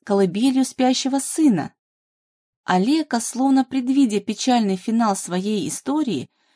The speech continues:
предрекает сыну вольную и свободную человеческую жизнь, пусть и со своими пороками и несовершенством.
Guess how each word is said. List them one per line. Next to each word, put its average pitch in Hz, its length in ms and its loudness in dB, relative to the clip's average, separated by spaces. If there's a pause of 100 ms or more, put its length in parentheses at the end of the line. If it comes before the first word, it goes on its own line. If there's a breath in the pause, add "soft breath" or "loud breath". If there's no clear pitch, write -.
(120)
предрекает 277 680 2
сыну 285 360 4
вольную 247 580 4
и 226 80 -6
свободную 254 680 2
человеческую 254 800 -2
жизнь, 262 500 -2 (260)
пусть 262 300 2
и 269 60 0
со 285 140 -4
своими 285 480 4
пороками 202 580 2
и 208 160 -2
несовершенством. 240 1040 -2